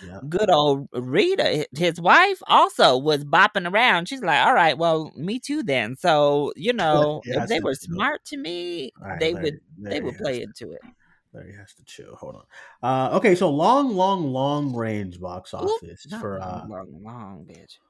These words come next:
Speaker 1: <laughs> Dune Part Two. Hey, this, right now they have it at s-, fifty to seventy-five. I wish it was
Speaker 2: Wow.
Speaker 1: more. I wish it was a little more, 'cause, like, you know, that, that first one was so screwed with that H B O Max release.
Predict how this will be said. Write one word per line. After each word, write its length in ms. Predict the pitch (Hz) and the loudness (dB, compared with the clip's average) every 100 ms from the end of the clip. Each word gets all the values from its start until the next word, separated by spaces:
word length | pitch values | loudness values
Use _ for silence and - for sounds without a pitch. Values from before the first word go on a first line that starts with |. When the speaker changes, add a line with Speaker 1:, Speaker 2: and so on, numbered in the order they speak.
| _ _ _ - | _ _ _ -18
Speaker 1:
<laughs> 520 | - - 131 - 156 | -12 -6 -6 -6 -8
Dune 300 | 127 131 135 | -6 -4 -6
Part 340 | 135 107 101 - | -8 -12 -12 -12
Two. 340 | 147 113 - _ _ _ _ _ | -10 -8 -10 _ _ _ _ _
Hey, 340 | 208 320 170 | -2 0 0
this, 320 | 104 127 - 135 | -4 -10 -14 -4
right 260 | 196 403 | -2 -2
now 200 | 370 302 | -2 -2
they 160 | 277 214 | 0 0
have 260 | 190 185 | 0 0
it 60 | 165 | 0
at 140 | 147 | -2
s-, 600 | 131 - - - - - - | -4 -10 -16 -20 -20 -16 -6
fifty 280 | 202 202 | -6 -4
to 100 | 190 | -4
seventy-five. 840 | 135 143 135 113 104 - 82 80 - | -4 -4 -4 -6 -10 -14 -14 -14 -12
I 80 | 147 | -10
wish 320 | 120 135 - | -6 -6 -6
it 60 | 381 | -6
was 180 | 339 120 | -8 -8
Speaker 2:
Wow. 20 | |
Speaker 1:
more. 560 | 117 123 143 190 285 _ _ _ _ _ | -8 -6 -6 -8 -10 _ _ _ _ _
I 60 | 202 | -6
wish 180 | 240 139 | -6 -6
it 40 | |
was 100 | 104 | -8
a 40 | 98 | -8
little 340 | 107 92 85 85 | -8 -8 -10 -14
more, 280 | 87 87 | -16 -18
'cause, 220 | - 117 104 | -18 -14 -14
like, 160 | 95 | -12
you 60 | 127 | -10
know, 120 | 131 | -8
that, 240 | 123 135 135 - - | -6 -8 -10 -16 -4
that 200 | 170 170 | -2 -2
first 280 | 160 156 165 | -2 -2 -4
one 160 | 143 | -6
was 160 | 120 107 | -6 -6
so 220 | 131 123 | -6 -6
screwed 440 | 117 - 107 110 110 | -8 -12 -8 -6 -6
with 100 | 107 | -8
that 140 | 98 | -10
H 220 | 87 110 | -10 -12
B 100 | - | -10
O 80 | 101 | -10
Max 320 | 92 92 - - | -10 -14 -16 -12
release. 520 | 107 110 117 - | -10 -10 -10 -14